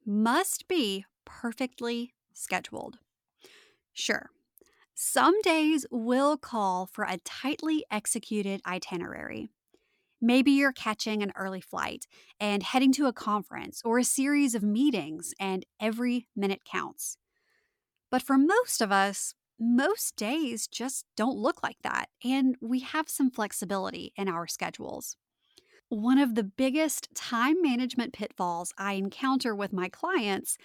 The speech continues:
is the pitfall of taking time blocking too far. Time blocking is the strategy of adding blocks or appointments with yourself to your calendar that represent the work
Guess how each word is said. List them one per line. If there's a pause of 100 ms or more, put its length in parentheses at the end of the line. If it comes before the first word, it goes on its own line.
(420)
is
the
pitfall
of
taking
time
blocking (180)
too (200)
far. (1120)
Time
blocking
is
the
strategy
of
adding
blocks (100)
or
appointments
with
yourself (360)
to
your
calendar (180)
that (160)
represent
the
work